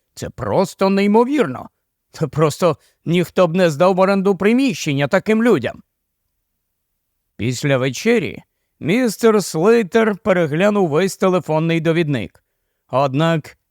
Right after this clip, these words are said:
ніде у списках абонентів не значилися ані Базматайн, ані Храм темних таїнств Ізізи. У службі інформації про них теж нічого не знали.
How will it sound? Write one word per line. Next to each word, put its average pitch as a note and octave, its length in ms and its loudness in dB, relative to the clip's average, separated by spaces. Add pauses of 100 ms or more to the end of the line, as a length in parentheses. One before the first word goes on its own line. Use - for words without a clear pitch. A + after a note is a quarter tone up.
ніде F3 440 2
у A#2 180 -4
списках C#3 640 -4
абонентів D3 720 0 (240)
не D3 220 0
значилися B2+ 960 -2
ані C#3+ 380 0
Базматайн, C3 1160 -2 (400)
ані G#3 320 2
Храм F#3 500 0
темних F#3+ 600 -2
таїнств E3 840 -2 (120)
Ізізи. D#3+ 680 -2 (760)
У A#2 160 -2
службі B2 680 -4
інформації C3+ 1040 -2
про F#3+ 300 0
них G3 240 -2
теж D3+ 380 -2
нічого C#3 560 -2
не C#3+ 160 0
знали. F#2 460 -4